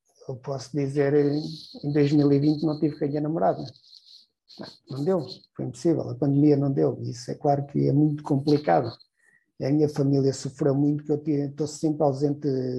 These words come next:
da minha família. É preciso muito sacrifício, não, e só, só sacrificando.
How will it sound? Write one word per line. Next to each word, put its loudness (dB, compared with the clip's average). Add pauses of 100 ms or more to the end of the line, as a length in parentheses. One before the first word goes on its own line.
(120)
da -4
minha 2
família. 0 (440)
É -4
preciso -2
muito 2
sacrifício, -4 (560)
não, -12
e -8
só, 0
só 0
sacrificando. -2